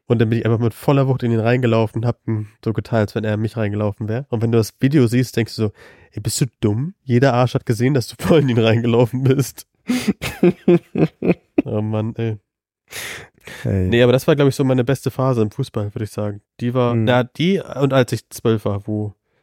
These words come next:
Speaker 1: da hab ich sogar teilweise Doppelmanndeckung gehabt.
Speaker 2: Ehrlich? In der U dreizehn
Speaker 1: Ja.
Speaker 2: oder was?
Speaker 1: Und in der U siebzehn.
Speaker 2: Und der U siebzehn.
Speaker 1: In der Schleswig-Holstein-Liga war ich gefürchtet.
Speaker 2: Für deine Freistöße?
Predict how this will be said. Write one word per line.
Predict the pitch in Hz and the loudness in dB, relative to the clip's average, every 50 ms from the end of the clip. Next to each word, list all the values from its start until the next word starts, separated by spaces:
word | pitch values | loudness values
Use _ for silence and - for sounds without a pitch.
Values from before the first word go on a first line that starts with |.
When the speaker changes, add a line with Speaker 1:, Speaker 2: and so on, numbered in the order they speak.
| _ _ _ _ _ _ _ - | _ _ _ _ _ _ _ -2
Speaker 1:
da | 123 | 0
hab | 117 | 0
ich | 117 110 | 0 0
sogar | 131 120 120 110 | 0 0 0 -2
teilweise | - 127 127 131 123 123 117 117 110 | 0 0 0 2 4 4 2 2 0
Doppelmanndeckung | - 147 - - 135 113 110 104 104 107 104 - 101 98 98 98 - _ _ _ _ _ _ _ _ | 0 0 0 0 0 2 2 0 0 -2 -2 -2 -2 -4 -4 -8 -12 _ _ _ _ _ _ _ _
gehabt. | - 107 104 - _ - _ _ _ _ _ _ _ _ _ _ _ _ _ _ _ _ _ _ _ _ _ _ _ _ - | -10 -10 -10 -10 _ -20 _ _ _ _ _ _ _ _ _ _ _ _ _ _ _ _ _ _ _ _ _ _ _ _ -2
Speaker 2:
Ehrlich? | 147 139 185 208 135 117 - - - | 0 2 4 4 4 2 0 -2 -8
In | - 113 | -4 0
der | 110 110 | 2 2
U | 107 110 | 2 4
dreizehn | - 127 135 156 - - - 107 | 4 2 2 2 0 -2 -4 -2
Speaker 1:
Ja. | 104 101 | 0 2
Speaker 2:
oder | 104 104 120 | 4 4 4
was? | 156 - - _ _ _ _ _ _ _ _ _ _ _ _ _ _ _ _ _ _ | 2 0 -4 _ _ _ _ _ _ _ _ _ _ _ _ _ _ _ _ _ _
Speaker 1:
Und | - - 117 123 | -6 -4 -2 -2
in | 120 | 0
der | 147 156 | 2 2
U | 160 151 | 2 2
siebzehn. | 147 175 143 - - - 107 104 104 _ _ _ _ _ _ _ _ - | 0 0 -4 -4 -8 -8 -8 -8 -8 _ _ _ _ _ _ _ _ -8
Speaker 2:
Und | - 123 120 | -6 -4 0
der | 117 123 | 2 2
U | 120 117 | 2 2
siebzehn. | 113 117 113 113 _ - - - 113 107 101 _ _ _ _ _ _ _ _ _ _ _ _ | 0 -2 -4 -6 _ -18 -12 -10 -10 -10 -10 _ _ _ _ _ _ _ _ _ _ _ _
Speaker 1:
In | - 113 110 | -4 -2 0
der | 113 110 | 0 -2
Schleswig-Holstein-Liga | - - 120 113 110 123 131 - - 165 165 165 165 160 156 151 | -2 -4 -4 -2 0 0 0 0 0 0 0 2 2 2 2 2
war | 147 143 139 | 2 0 0
ich | 117 | -2
gefürchtet. | - - - - - 127 - - 107 - _ _ _ _ _ _ _ _ _ _ _ _ _ _ _ - 82 - - - 123 113 - _ _ _ _ _ | -4 -8 -4 -2 -2 -2 -2 -6 -16 -16 _ _ _ _ _ _ _ _ _ _ _ _ _ _ _ -16 -16 -16 -12 -10 -12 -12 -12 _ _ _ _ _
Speaker 2:
Für | - - 120 | -4 -2 0
deine | 107 104 101 104 | 0 0 0 -2
Freistöße? | - - - 113 117 - - 107 107 - 135 135 | -2 0 0 0 0 2 0 -2 -2 -2 -6 -12